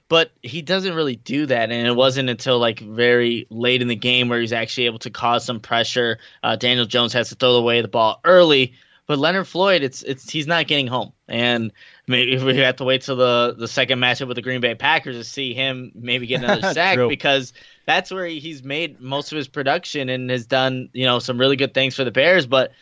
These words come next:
Speaker 1: he hasn't been a-, as impactful. His hand is healthy. He's fully healthy, so there's no reason why he, sh-, you know, isn't being the pass rusher that I think everyone was hoping he'd become. But, yeah, just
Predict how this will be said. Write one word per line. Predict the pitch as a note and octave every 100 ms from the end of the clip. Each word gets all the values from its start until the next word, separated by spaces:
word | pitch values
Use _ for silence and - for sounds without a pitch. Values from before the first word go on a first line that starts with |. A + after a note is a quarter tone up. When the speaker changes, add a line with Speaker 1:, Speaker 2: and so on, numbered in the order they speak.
| _ _
Speaker 1:
he | D3+
hasn't | D3+ E3 E3
been | D3+ D3+ D3+
a-, | - A#2
as | C#3 C#3+
impactful. | D3 D3 C#3 D3 - D3+ D3 - _
His | C3+ A#2
hand | C3 C#3 D3+
is | C#3
healthy. | D3 C#3
He's | E3
fully | - D#3+ F3+ E3+
healthy, | D#3 D#3+ E3+ E3
so | - D#3 C3 - - _
there's | D#3 C#3
no | B2+ E3 E3+
reason | A#2+ D#3 G3 F3 C#3
why | B2+ B2+ A#2+
he, | B2+
sh-, | A#2+ - - -
you | B2 B2+
know, | A#2+ A#2
isn't | C3+ C3 C#3 B2 _ _ _ A#2+
being | C3+ C3+ C3 B2
the | A#2+
pass | A#2+ C3 B2+
rusher | C#3+ C3 C3
that | B2 A#2 A2+ - _ _ _ _
I | - A#2+
think | C3+ A#2+
everyone | B2+ B2+ B2
was | A#2+ G#2+
hoping | - D#3 F3+ F3+ C3+
he'd | C3+
become. | A2 A2 A#2+ A#2 A#2+
But, | A#2+ A2
yeah, | D#3 C#3+
just | D3 -